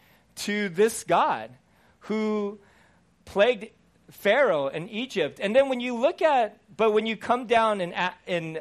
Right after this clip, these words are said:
um, Exodus and you dig through Scripture, you see how again and again it says,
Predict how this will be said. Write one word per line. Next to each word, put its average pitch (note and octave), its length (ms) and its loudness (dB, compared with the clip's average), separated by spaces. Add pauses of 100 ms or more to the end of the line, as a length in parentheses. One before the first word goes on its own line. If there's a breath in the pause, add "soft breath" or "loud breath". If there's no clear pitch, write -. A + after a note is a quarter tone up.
(120)
um, C3+ 580 -2
Exodus E3+ 520 -6
and E3 180 -8
you F3 100 -6
dig G#3 300 0
through G#3 200 -8
Scripture, E3 640 -8 (520 loud breath)
you F3+ 120 -6
see C4 340 -4
how G#3+ 280 2
again F3+ 380 0
and A3 140 0
again E3+ 420 -2
it C#3+ 120 -10
says, E3+ 560 0